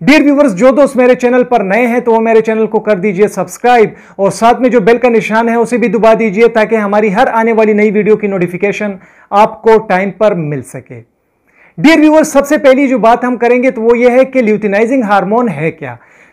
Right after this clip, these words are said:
Basically, ल्यूथिनाइजिंग हार्मोन को एक दूसरा नाम भी लिया जाता है, इसे कहा जाता है gonadotropin हार्मोन। इस हार्मोन को दूसरा नाम भी लिया जाता है लूट्रोपिन का।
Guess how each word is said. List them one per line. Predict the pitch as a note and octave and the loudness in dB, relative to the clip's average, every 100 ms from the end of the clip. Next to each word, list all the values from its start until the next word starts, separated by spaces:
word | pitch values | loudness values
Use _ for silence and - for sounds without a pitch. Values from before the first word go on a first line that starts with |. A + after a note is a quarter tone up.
| - | -4
Basically, | C3+ C4 D4+ D#4+ D4+ | 0 2 0 0 2
ल्यूथिनाइजिंग | C4+ A3 A#3+ A#3+ C#4+ | 0 0 0 0 0
हार्मोन | A#3 A#3 A3 B3+ | 0 0 0 0
को | B3 | 0
एक | B3 | 0
दूसरा | G3 - B3+ | -2 -2 -2
नाम | G#3+ A#3 | 0 0
भी | A#3+ | 0
लिया | G#3+ G#3 | 0 0
जाता | F#3+ F3+ F3 F#3 | 2 0 0 0
है, | E3 G3 G3 - _ C4+ | 0 0 -2 -10 _ -6
इसे | C4+ D4+ | 0 0
कहा | C#4+ A#3+ C4+ | 2 2 2
जाता | B3 A#3+ B3 | 2 2 2
है | A#3+ C4 | 2 2
gonadotropin | F3+ F#3+ G#3+ A#3 A#3 G#3 G3+ G#3+ A3 | 0 -2 2 2 2 0 -2 -2 -6
हार्मोन। | D#3+ D3+ C#3+ D#3+ F3+ F3+ - _ _ - | -6 -6 -6 -4 -4 -6 -16 _ _ -4
इस | D4+ - | -2 0
हार्मोन | C4+ C4+ B3+ C#4 | 2 2 4 2
को | C#4 C#4 C4 | 2 0 2
दूसरा | G#3+ - C#4 | -2 0 0
नाम | C4+ A#3 | 2 0
भी | G#3+ | -2
लिया | G3+ G#3 | 2 2
जाता | F3+ F#3+ F#3 F#3+ | 2 0 0 0
है | F3 G3 | 0 -2
लूट्रोपिन | D#3+ G#3 F#3+ F3+ D#3 D3+ C3+ | 0 -2 0 -2 -4 -8 -10
का। | C3+ | -14